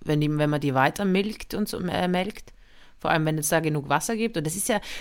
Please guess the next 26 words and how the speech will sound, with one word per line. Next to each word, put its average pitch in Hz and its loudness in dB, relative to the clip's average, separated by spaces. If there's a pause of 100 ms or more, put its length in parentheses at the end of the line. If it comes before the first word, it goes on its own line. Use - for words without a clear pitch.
also 196 2
man 202 4
muss 247 4
ja 233 4
jetzt 180 2
ganz 208 2
kurz, - -2
ich 208 2
muss 262 6
jetzt - -4
eine 185 0
Lanze 175 4
für 202 -4
Kühe 202 -2
brechen. - -2
Es 170 -4
ist 190 -2
mega 233 4
gut, 220 -2
dass 202 -4
wir, 175 -2
wir 180 2
müssen 214 2
auf - -4
alle 180 4
Fälle, 143 -4